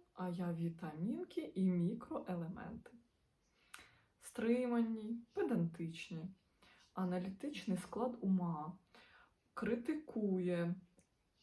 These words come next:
практичний, любить здоровий глузд. Терези. Примхливі.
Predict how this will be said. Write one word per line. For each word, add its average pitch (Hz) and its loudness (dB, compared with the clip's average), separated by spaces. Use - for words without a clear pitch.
практичний, 170 0
любить 202 2
здоровий 185 4
глузд. 170 -8
Терези. 190 0
Примхливі. 175 -2